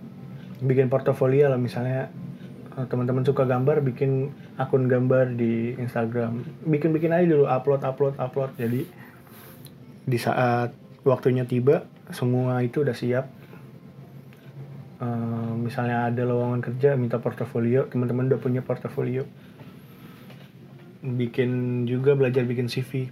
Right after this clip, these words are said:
belajar bikin YouTube, belajar bikin Instagram, bi-, belajar bikin konten, belajar bikin, belajar desain pakai Canva,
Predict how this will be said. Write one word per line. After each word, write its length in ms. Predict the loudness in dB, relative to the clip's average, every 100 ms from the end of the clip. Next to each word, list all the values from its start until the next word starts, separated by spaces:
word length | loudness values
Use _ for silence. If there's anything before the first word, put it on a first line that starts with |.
| -4
belajar 400 | -2 0 -2 -2
bikin 400 | -6 -4 -4 -2 -2 -4 -6 -6 -10 -14 -12 -2
YouTube, 340 | -2 0 -4
belajar 240 | -2 -2 -2
bikin 240 | -2 -4 -2
Instagram, 400 | -2 0 0 -2
bi-, 140 | -4 -4
belajar 320 | -2 0 -2
bikin 540 | -2 -4 -4 -4 -2 -2
konten, 400 | -2 0 0 0
belajar 320 | 0 0 -2
bikin, 560 | -2 -6 -6 -6 -6 -2
belajar 320 | 0 2 0
desain 340 | 0 0 -2
pakai 240 | -2 -6 -6
Canva, 400 | -4 -4 -4